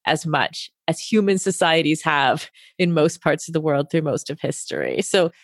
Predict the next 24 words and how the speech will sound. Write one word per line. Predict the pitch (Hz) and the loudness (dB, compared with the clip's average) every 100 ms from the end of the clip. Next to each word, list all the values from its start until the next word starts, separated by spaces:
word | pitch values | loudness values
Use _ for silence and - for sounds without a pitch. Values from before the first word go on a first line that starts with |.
| _ - | _ 0
there | 190 | 2
was | 185 175 | 2 2
definitely | 185 185 - 196 170 165 | 0 0 2 2 4 2
certain, | - - 170 170 165 _ _ _ - | 0 0 0 0 -8 _ _ _ 0
most | 175 226 277 - - _ - | 4 4 4 0 -10 _ 0
points | 185 151 - | 2 2 0
in | 165 | 2
history | 160 151 - 139 101 101 - _ _ _ | 2 2 0 0 2 2 -2 _ _ _
where | 170 151 135 - - - | 2 4 4 0 -8 -6
you | 180 196 | 0 2
would | 175 | 2
take, | - 202 190 | 2 0 -2
say, | - 190 170 165 | -2 0 2 2
the | - | -2
person | - 269 - 226 208 - | 0 0 2 0 0 0
in | 190 190 | 0 2
your | 180 | 0
community | - 185 180 170 | 0 2 2 2
who's | 165 175 165 | 2 2 0
the | 147 | -2
best | - 160 165 - - | 0 -2 -2 -8 -4
at | 156 151 - - _ _ _ | 0 0 -4 -14 _ _ _
child | - 226 220 | 0 2 4
minding, | 175 147 147 143 170 233 | 2 2 2 0 0 -6